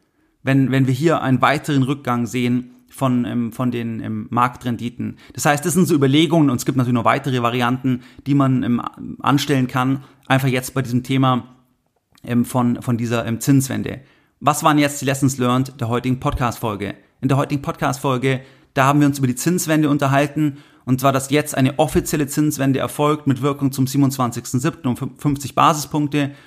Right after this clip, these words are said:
bei den drei Leitzinssätzen. Dann, dass die E Z B sagt, es gibt eine weitere Normalisierung, dass sie hier noch so ein Instrument haben, um weiter Anleihen, ähm, zu kaufen,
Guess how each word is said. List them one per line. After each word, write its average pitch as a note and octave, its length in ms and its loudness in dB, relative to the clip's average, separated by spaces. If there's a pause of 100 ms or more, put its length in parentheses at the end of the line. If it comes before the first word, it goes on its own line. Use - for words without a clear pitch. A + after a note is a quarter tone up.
(160)
bei C3 80 -2
den B2+ 160 0
drei A#2 240 0
Leitzinssätzen. C#3+ 1120 -2 (440)
Dann, D3 280 4
dass C#3 220 2
die B2+ 140 -4
E D3 60 -4
Z C3+ 160 -6
B D3 120 0
sagt, C3+ 360 2
es C3 100 -12
gibt C#3+ 160 -4
eine A#2 220 -2
weitere B2 340 0
Normalisierung, C3+ 840 0 (240)
dass C3+ 180 -4
sie B2+ 60 -10
hier D3+ 100 4
noch C#3+ 140 2
so C#3+ 100 -4
ein C#3 60 2
Instrument C3+ 540 0
haben, C3 260 2
um A#2 80 -2
weiter A#2 240 0
Anleihen, C3+ 560 0
ähm, B2 160 -2
zu C3 80 -12
kaufen, C3 500 -2